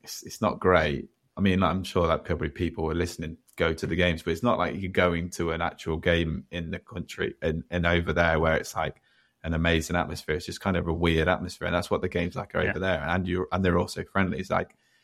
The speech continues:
Speaker 1: I don't know. Yeah, I guess it's great for United to be coming into your city and that kind of thing, but it's just so much money for, to just be
Speaker 2: For an
Speaker 1: watching
Speaker 2: inferior
Speaker 1: half-assed
Speaker 2: product.
Speaker 1: fo-,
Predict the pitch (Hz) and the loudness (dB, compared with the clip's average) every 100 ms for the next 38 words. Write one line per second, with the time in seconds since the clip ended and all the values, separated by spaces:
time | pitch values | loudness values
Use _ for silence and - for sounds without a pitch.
0 | _ _ _ - 117 120 117 98 - _ | _ _ _ -2 2 6 6 6 2 _
1 | _ _ _ _ - 82 82 85 - - | _ _ _ _ -10 -6 -4 -4 -6 -8
2 | - 87 80 - 87 82 90 90 85 - | 2 4 4 -2 -6 -4 -2 2 2 0
3 | 87 85 - 85 90 87 87 87 90 90 | -4 -6 -2 -2 -2 -4 -6 0 0 2
4 | 92 87 85 90 90 - 87 87 90 87 | 2 2 0 -2 -2 -2 -2 -2 0 2
5 | 87 85 82 - _ _ _ _ _ _ | 2 2 2 0 _ _ _ _ _ _
6 | _ - - - - - - - 123 123 | _ -20 -14 -12 -12 -12 -12 -2 4 6
7 | 98 87 - 98 92 90 - 78 101 _ | 6 4 0 2 4 2 -2 -4 -4 _
8 | _ _ _ _ _ _ _ - - 78 | _ _ _ _ _ _ _ -14 -10 -8
9 | - 82 - - - 180 185 175 196 190 | -6 -8 -8 -8 0 2 4 4 6 6
10 | 175 151 180 175 113 - 90 | 8 6 4 2 2 -2 -8